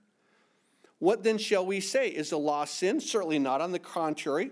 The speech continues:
I would not have known sin except through the law, for I would not have known covetousness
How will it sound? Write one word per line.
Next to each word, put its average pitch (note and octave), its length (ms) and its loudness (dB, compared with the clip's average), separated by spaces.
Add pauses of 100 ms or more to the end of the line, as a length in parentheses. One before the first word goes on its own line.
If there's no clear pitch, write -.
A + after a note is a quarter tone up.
(120)
I D#3+ 120 -2
would D#3 120 2
not D3 200 2
have C#3+ 100 -4
known E3 340 2
sin D#3+ 380 -2
except F3 340 -2
through G#3 180 -4
the G#3 120 2
law, G#3 380 -2
for E3+ 280 0
I E3+ 160 2
would F3 200 0
not F#3 260 0
have F3 260 -4
known E3+ 360 0
covetousness G3 1040 -2